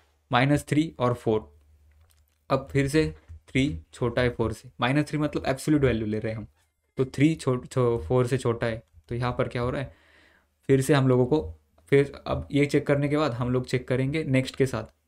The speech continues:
क्या मेरे, मेरे से पहले कोई फ़ोर आ चुका है,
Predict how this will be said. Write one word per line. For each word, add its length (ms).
क्या 200
मेरे, 440
मेरे 180
से 100
पहले 280
कोई 240
फ़ोर 280
आ 140
चुका 320
है, 160